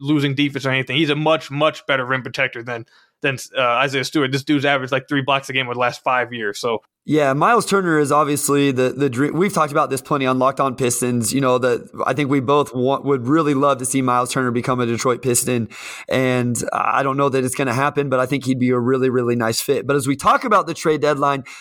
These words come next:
Speaker 2: that'll be a perfect transition into a different little bit of segment of questions that we got. So Wes, take it away with the first question, kind of about lineups.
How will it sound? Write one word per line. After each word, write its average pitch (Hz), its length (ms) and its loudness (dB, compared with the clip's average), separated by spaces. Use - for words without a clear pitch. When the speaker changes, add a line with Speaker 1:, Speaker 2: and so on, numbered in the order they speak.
Speaker 2:
that'll 175 180 4
be 160 140 2
a 151 80 2
perfect 175 480 -2
transition 151 680 0
into 156 580 2
a 135 180 4
different 175 460 0
little 165 160 2
bit 147 140 0
of 147 80 0
segment 151 400 0
of 135 100 0
questions 143 760 -2
that 139 200 2
we 143 140 2
got. 135 340 2
So 139 140 0
Wes, 147 320 2
take 165 200 0
it 165 80 2
away 151 220 4
with 147 120 -2
the 147 80 -2
first 160 280 0
question, 160 440 0
kind 185 180 0
of 208 80 2
about 196 300 4
lineups. 190 640 -2